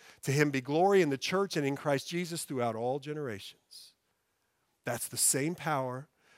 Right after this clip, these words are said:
that those disciples saw that stilled the waters, the same power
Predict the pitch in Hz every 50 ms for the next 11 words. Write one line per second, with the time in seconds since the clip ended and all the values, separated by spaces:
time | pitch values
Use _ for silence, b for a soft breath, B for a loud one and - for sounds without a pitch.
0 | b b - 113 - - 123 127 120 - 151 - - 165 156 156 - 139 123 -
1 | - 135 117 110 110 107 110 - - - - - 127 127 139 156 147 123 107 98
2 | 95 101 95 - _ - - - _ _ 131 120 - - 175 160 165 196 214 214
3 | - - 196 180 170 165 170 165 170